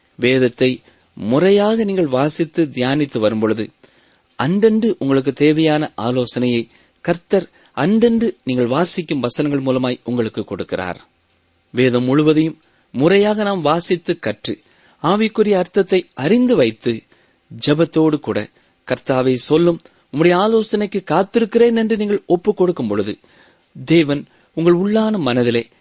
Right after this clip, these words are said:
தெளிவாக பேசுவார். உங்களால் அதை உணர்ந்து கொள்ள முடியும். மோசே, யோசுவா, சாமுவேல், தாவீது, மத்தேயு, பவுல், யோவான் போன்ற கர்த்தருடைய பிள்ளைகளுடைய வாழ்க்கையை நீங்கள்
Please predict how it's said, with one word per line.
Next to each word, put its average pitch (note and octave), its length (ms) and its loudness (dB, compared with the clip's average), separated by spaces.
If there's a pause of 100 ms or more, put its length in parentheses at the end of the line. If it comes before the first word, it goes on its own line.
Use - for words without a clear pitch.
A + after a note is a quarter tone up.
(240)
தெளிவாக G3 480 0
பேசுவார். G2 680 -6 (560)
உங்களால் A3 440 2
அதை C#3 180 0
உணர்ந்து F#3 340 -2
கொள்ள B2+ 200 -2
முடியும். F#2 540 -8 (960)
மோசே, A#2 600 -2 (460)
யோசுவா, C3+ 640 0 (300)
சாமுவேல், D#3+ 720 0 (420)
தாவீது, C3 640 0 (340)
மத்தேயு, C#3 640 0 (320)
பவுல், F3 440 2 (280)
யோவான் G#3+ 500 2
போன்ற E3+ 520 0 (500)
கர்த்தருடைய G#3 520 2
பிள்ளைகளுடைய D#3 400 2
வாழ்க்கையை D3+ 520 0
நீங்கள் C3 260 -2